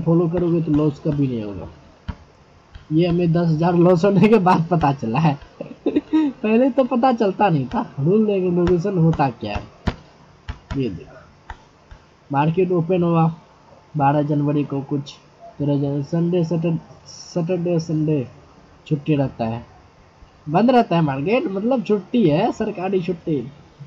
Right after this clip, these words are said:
सरकारी छुट्टी। बारह जनवरी से लेके यहाँ तक, ये देखो बारह जनवरी को ओपन हुआ।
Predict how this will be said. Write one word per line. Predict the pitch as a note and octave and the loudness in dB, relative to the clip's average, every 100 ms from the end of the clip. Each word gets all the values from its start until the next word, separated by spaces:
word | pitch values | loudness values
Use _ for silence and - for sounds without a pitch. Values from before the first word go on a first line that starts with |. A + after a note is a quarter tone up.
| - D3+ | -8 -2
सरकारी | E3 - F3 E3 | -2 -2 0 0
छुट्टी। | D#3+ - F#3 F3+ A3 A3+ A3+ G#3+ - C#3+ | 0 -10 -12 -10 -6 -6 -8 -12 -8 2
बारह | D3 F3 | 4 4
जनवरी | E3+ E3+ F3 F3 | 2 0 2 0
से | E3 E3+ | 2 2
लेके | E3+ E3 | 2 2
यहाँ | A3+ - D3 C3 C3 | -2 -4 -8 -4 -6
तक, | - G#2 - - _ _ - _ _ _ _ - _ _ - | -8 -16 -18 -20 _ _ -20 _ _ _ _ -20 _ _ 0
ये | E3 | 2
देखो | C#3+ A#2 B2 | 2 -2 -6
बारह | B2+ C#3+ | -4 -2
जनवरी | D3 D#3 D#3+ D#3+ | 0 0 0 0
को | D#3+ | -2
ओपन | D3 D#3 | -2 0
हुआ। | D#3+ F3 | 0 -2